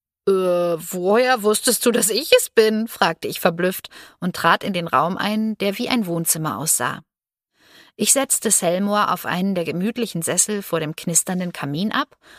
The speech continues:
und schaute mich um. Der Imp hatte diesen Bereich offenbar verschont.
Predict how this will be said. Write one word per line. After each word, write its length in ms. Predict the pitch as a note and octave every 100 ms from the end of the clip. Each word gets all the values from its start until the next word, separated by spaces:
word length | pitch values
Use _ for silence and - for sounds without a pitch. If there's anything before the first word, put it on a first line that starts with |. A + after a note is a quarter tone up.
| - _ -
und 120 | A#3
schaute 280 | A#3+ C4 B3+
mich 200 | B3+ -
um. 220 | D#3 E3+ _ _ _ _ _ _ _ _ _ _ _ _ -
Der 160 | G#3+
Imp 300 | G#3+ D4 -
hatte 240 | A#3 A#3 F#3+
diesen 320 | A3 B3+ D#4
Bereich 420 | F#3+ D#3+ A3 -
offenbar 360 | F3 G3+ D#3 -
verschont. 600 | G3 - C4 D3+ -